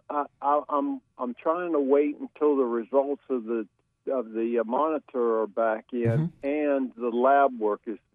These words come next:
Speaker 1: back in
Speaker 2: Sure.
Speaker 1: before I decide about having a T E E.
Speaker 2: Okay.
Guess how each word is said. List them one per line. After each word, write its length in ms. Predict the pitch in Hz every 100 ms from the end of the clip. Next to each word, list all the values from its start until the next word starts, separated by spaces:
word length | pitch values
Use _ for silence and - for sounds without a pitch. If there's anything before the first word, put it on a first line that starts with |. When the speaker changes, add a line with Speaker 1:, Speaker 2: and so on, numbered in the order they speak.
| _
Speaker 1:
back 280 | 117 107 101 -
in 60 |
Speaker 2:
Sure. 200 | 107 73
Speaker 1:
before 420 | 67 - 135 127 117
I 120 | 113
decide 520 | 110 - 131 113 107
about 300 | 107 107 113
having 380 | 117 113 113 110
a 80 | - -
T 60 |
E 500 | 123 - 107 104 -
E. 240 | 131 117 92
Speaker 2:
Okay. 240 | 135 -